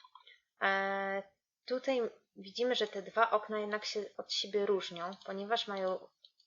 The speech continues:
e, różną otwieralność okna. To okno jest, e,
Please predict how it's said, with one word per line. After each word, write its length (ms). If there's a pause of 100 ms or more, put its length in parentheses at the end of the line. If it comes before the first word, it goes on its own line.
(120)
e, 460 (640)
różną 400
otwieralność 720
okna. 440 (1200)
To 180
okno 340
jest, 500
e, 420